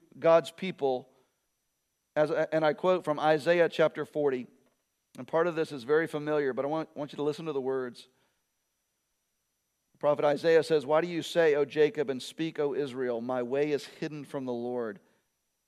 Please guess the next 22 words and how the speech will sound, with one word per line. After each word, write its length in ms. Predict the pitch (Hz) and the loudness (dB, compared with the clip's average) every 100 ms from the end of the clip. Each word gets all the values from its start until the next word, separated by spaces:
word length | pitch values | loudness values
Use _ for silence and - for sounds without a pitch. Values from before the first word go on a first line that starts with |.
| _ | _
and 160 | 127 135 | -10 -4
my 160 | 131 | -2
right 680 | 123 127 151 143 120 - - - | -2 -2 -2 0 -4 -10 -18 -10
is 300 | 143 131 110 | -8 -6 -8
disregarded 1000 | 113 143 - 135 123 127 143 135 120 107 | -6 -6 -6 -8 -6 -2 -2 -2 -4 -6
by 220 | 120 117 | -8 -6
my 220 | 117 110 | -8 -10
God'?" 500 | 110 123 123 107 101 _ _ _ _ _ _ _ _ _ _ _ - | -8 -6 -4 -6 -10 _ _ _ _ _ _ _ _ _ _ _ -20
And 80 | - | -14
sometimes 400 | 160 160 160 131 | -10 -6 -6 -2
that's 180 | 147 | -4
how 160 | - 156 | -2 -4
life 280 | 143 143 131 | -2 -4 -6
feels 500 | - 170 151 120 - | -10 -6 -4 -4 -8
when 120 | 123 | -12
we're 160 | 117 120 | -10 -10
in 120 | 120 | -8
the, 160 | 113 110 _ _ - | -10 -14 _ _ -18
the 100 | 113 | -12
wilderness, 460 | 120 113 107 98 | -10 -10 -12 -12
doesn't 260 | 131 113 107 | -12 -12 -14
it? 140 | 98 | -20